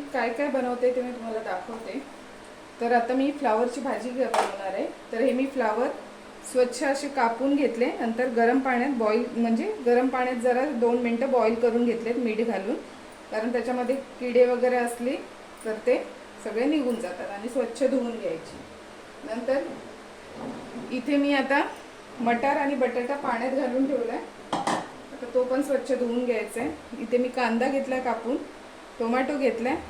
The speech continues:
कढीपत्ता घेतलाय. तर चला आता आपण फोडणी देऊया भाजीला.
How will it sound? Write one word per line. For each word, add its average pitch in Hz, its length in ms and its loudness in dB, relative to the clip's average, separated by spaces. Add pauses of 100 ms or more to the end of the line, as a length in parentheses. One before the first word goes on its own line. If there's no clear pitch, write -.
(120)
कढीपत्ता 233 500 -2
घेतलाय. 180 340 -8 (520)
तर 262 80 6
चला 285 240 2
आता 269 200 0
आपण 302 180 -4 (320)
फोडणी 262 240 4
देऊया 247 280 6
भाजीला. 233 400 -2